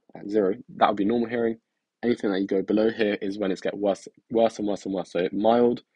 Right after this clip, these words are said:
then moderate, then severe, then profound hearing loss. Uh, Meniere's disease is basically when there's a problem with your hearing at, um, lower frequencies,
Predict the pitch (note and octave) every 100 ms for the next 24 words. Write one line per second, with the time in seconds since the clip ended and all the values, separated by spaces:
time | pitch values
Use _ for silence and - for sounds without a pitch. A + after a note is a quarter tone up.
0 | _ - F#2+ G#2+ G#2+ G#2 G2 F#2 - F#2
1 | G2 F#2+ - F#2 F#2 - G2+ G2+ G#2 G#2
2 | G#2 G#2+ - - _ _ _ _ _ _
3 | _ _ _ - G2+ E2+ - B2+ C#3 C#3
4 | B2+ A#2+ A#2 A2+ G#2+ G2 G2+ G2 - F#2+
5 | F#2 F#2 _ _ _ _ _ - - _
6 | - - _ G2+ F#2 F2+ F2+ F2 - -
7 | F#2 F#2 - G2 F#2 F#2 G2 G#2 G2+ G#2
8 | _ _ _ _ _ _ _ _ _ _
9 | - F2+ - _ - - - F#2 F2 F2+
10 | - _ _ _ _ _ _ _ _ _
11 | _ _ _ _ _ _ _ _ - G#2
12 | F#2+ - G2+ - G2 - G2 -